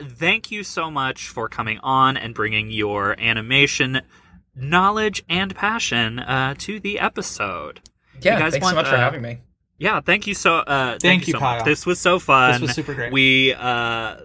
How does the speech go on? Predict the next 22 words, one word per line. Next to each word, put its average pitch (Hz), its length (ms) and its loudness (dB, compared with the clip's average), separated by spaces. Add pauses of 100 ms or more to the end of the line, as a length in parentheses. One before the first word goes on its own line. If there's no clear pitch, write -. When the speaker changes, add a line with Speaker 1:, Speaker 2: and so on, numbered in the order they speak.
(160)
Speaker 1:
I 123 100 -2
feel 123 280 -4
like, 113 240 -2
have 113 320 -4
been, 104 420 -4 (420)
uh, 98 340 0 (100)
constantly 113 640 0
terrorizing 110 640 4
each 104 180 -8
other 110 260 -2
throughout 107 400 -2
the - 100 -8
pandemic 101 640 -8
as 95 240 -12
friends. 156 320 2
Speaker 2:
It's 147 80 4
true. 123 200 6
Speaker 1:
It 120 120 2
is 120 240 -2
<laughs> - 0 -
nice 127 320 0
to 170 120 0